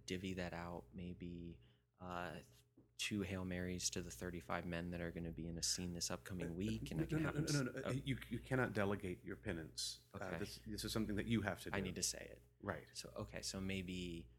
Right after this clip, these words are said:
Speaker 1: right before fluff, I can, uh, throw a, throw a Hail Mary out.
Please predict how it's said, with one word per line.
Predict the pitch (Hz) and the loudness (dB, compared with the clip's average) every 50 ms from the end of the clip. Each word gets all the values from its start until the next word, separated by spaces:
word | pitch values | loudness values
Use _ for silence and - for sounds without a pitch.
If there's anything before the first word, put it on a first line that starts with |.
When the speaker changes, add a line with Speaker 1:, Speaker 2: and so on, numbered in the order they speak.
| - - _ - | -20 -20 _ -4
Speaker 1:
right | 101 90 90 - - | -2 -2 -2 -2 -6
before | - - - - 85 85 82 80 | -10 -10 -8 -6 -4 -4 -4 -4
fluff, | - - - - 78 80 - - - - | -6 -8 -8 -6 -6 -8 -8 -10 -14 -16
I | - - - | -16 -14 -12
can, | - - - - - - - - | -10 -10 -8 -8 -10 -10 -12 -14
uh, | - - - - | -16 -16 -12 -6
throw | 98 90 82 82 85 | -4 -2 -2 0 0
a, | 82 85 - - - - - - - _ _ - | -2 -2 -4 -8 -14 -18 -20 -20 -20 _ _ -6
throw | 98 85 80 | -6 -4 -4
a | |
Hail | 85 - 92 87 87 | -4 -4 -4 -4 -2
Mary | 87 85 85 85 85 85 82 | -2 -2 -2 -2 -2 -2 -2
out. | 82 85 85 82 - | -2 -2 -4 -4 -6